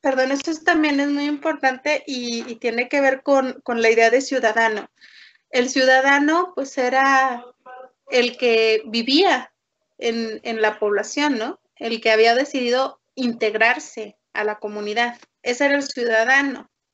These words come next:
independientemente de su posición social o económica o de género.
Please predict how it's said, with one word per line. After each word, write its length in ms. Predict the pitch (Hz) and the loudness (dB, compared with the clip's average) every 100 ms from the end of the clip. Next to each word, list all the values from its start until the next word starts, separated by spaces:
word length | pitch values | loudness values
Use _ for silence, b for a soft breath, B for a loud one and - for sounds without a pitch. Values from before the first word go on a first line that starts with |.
| - | -14
independientemente 1600 | 247 226 226 226 226 226 220 - 277 277 285 277 277 277 302 311 b b b | -4 -4 -2 -4 -2 -2 -2 -4 -2 0 0 -2 -2 0 0 -4 b b b
de 120 | 233 | -2
su 160 | 226 220 | -2 -4
posición 480 | - 208 208 208 202 | -6 -6 -6 -6 -6
social 400 | 226 220 214 208 | -8 -6 -4 -2
o 60 | |
económica 760 | 214 202 208 226 254 254 269 - | -4 -4 -4 -2 -2 0 0 0
o 420 | - 254 277 330 330 | -2 0 2 0 -4
de 180 | 226 240 | -8 -8
género. 640 | - 277 285 285 214 214 | -6 -4 -4 -4 -6 -8